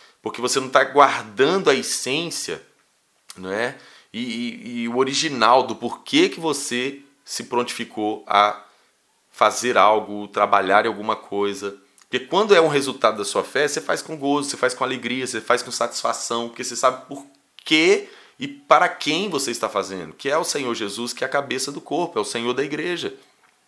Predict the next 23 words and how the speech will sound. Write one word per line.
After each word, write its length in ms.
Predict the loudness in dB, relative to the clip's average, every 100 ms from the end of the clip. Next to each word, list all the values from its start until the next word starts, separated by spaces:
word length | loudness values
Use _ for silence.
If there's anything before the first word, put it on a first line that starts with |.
| _ _ _ -20 -10
Não 160 | 0
é 320 | 2 2 0 -2 -12 -20 -2
pra 140 | 2
sua 220 | 2 2
denominação, 800 | 2 0 0 0 0 2 2 2
não 120 | 2 2
é 80 |
pro 180 | 0 -2
seu 200 | -8 -6
líder, 380 | -6 -6 -4 -4
não 120 | -2
é 80 | -2
pra, 300 | 0 0 0 -4 -20 -20 _ _
pra, 380 | 0 4 4 2 -2 0
é, 300 | 2 2 0 -4
satisfazer 540 | 2 2 4 2 2
seu, 240 | -2 -2 -2
seu 240 | -2 2
ego, 400 | 4 6 4 2
não 120 | -4 -2
é 80 |
pra 160 | -2 -4
te 380 | -6 -6 -6 -6